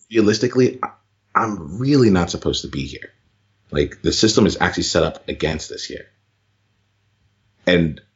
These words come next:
what came for me, it was like, "Hey, but I am here. So if that's the case, what do I wanna do with it?" And I started getting more act-, like, active with, with some of the, um, really what happens, I started realizing that I'm in a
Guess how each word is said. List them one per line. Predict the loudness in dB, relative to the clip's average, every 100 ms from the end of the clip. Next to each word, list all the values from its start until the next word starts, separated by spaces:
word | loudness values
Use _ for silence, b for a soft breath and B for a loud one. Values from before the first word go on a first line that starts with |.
| _ _
what | -2 0
came | 2 2
for | 2
me, | 0 -2 -6
it | -8
was | -6
like, | -2 -4 -6 -18 _ _ _ _
"Hey, | 0 2 2 -2 _ _ _ _ _ _
but | -2
I | 2
am | 4 2
here. | 0 -6 -12 _ _ _
So | -2 0
if | 2
that's | 2 0
the | -4
case, | -8 -10 -12 -18 _ _ _ _ 0
what | 2
do |
I | 2
wanna | 0 -2
do | -2
with | -2 -4
it?" | -12 _ _ _ _ _ _ _ _ _ _
And | -2 0 -2 -4 -10 _ _ _ _ _ _ -6
I |
started | 0 2 4
getting | 4 4
more | 2 0
act-, | -2 -6 -4
like, | -6 -4
active | -6 -4 -2 -2 -2
with, | -6 -8 _
with | -8 -4
some | -4
of | -4 -6
the, | -6 -4 -4
um, | -4 -4 -6 -10 _
really | 2 4
what | 4 2
happens, | 0 -4
I |
started | -6 0 0 2
realizing | 0 0 -2
that | -6 -10 B B B
I'm | 2 4
in |
a | 4